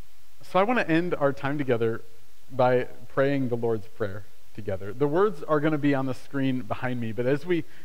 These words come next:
go into that, I wanna, I wanna ask you to do this. I wanna say, uh, would you invite me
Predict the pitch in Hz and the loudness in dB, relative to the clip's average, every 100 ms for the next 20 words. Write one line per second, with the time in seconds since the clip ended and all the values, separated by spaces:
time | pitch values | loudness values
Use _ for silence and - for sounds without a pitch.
0 | - 127 151 165 147 - - - 139 156 | -2 2 4 4 0 0 -6 -2 2 2
1 | 156 123 - - - - - - - 131 | 2 0 -4 -4 -6 -6 -6 -6 -4 0
2 | 147 151 139 139 - 147 123 113 127 117 | 2 2 2 0 0 0 0 -2 0 0
3 | 104 131 139 135 - 143 139 - - - | 0 0 2 0 2 4 4 0 -4 -2
4 | 139 151 156 143 196 160 135 156 139 135 | -2 2 2 4 2 4 4 4 2 0
5 | 117 135 190 | 0 0 -2